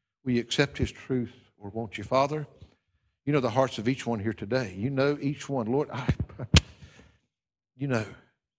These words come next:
if there was anything, I, I always feel like, Lord, at this point,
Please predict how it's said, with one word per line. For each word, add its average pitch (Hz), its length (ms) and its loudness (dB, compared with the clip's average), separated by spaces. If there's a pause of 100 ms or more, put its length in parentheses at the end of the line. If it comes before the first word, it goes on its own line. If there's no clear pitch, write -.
(440)
if - 100 -20
there 151 100 4
was 110 140 0
anything, 156 360 -2
I, 151 120 4 (380)
I 143 60 4
always 190 440 6
feel 185 180 2
like, 165 300 2
Lord, 151 380 2 (160)
at 110 120 -6
this 135 140 2
point, - 640 -8